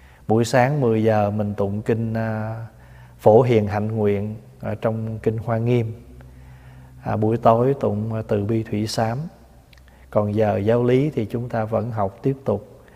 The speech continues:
à, Tỳ Ni Nhật Dụng Thiết Yếu, chương trình, à, Từng Giọt Sữa Thơm. Và ngày thứ Bảy,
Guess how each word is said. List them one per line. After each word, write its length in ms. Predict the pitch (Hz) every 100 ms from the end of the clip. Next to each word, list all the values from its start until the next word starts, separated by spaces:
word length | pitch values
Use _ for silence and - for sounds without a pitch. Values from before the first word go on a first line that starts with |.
| - - -
à, 400 | 107 104 104 104
Tỳ 180 | 110 104
Ni 200 | 110 113
Nhật 160 | 110 104 -
Dụng 220 | 101 107
Thiết 180 | 135 135
Yếu, 360 | 123 123 143 202 - - - _
chương 240 | 117 110
trình, 340 | 107 107 101 101
à, 140 | 101 -
Từng 260 | 107 101 104
Giọt 220 | 98 -
Sữa 220 | 104 98
Thơm. 320 | - 123 113 110 - - - - _ _ - - - - - - _ _ -
Và 760 | 110 107 104 104 104 104 104 104 104 - - - - - - - _ _ - - _ _ 190 127
ngày 320 | 113 110 104
thứ 420 | - 143 147 151
Bảy, 420 | 123 101 113 147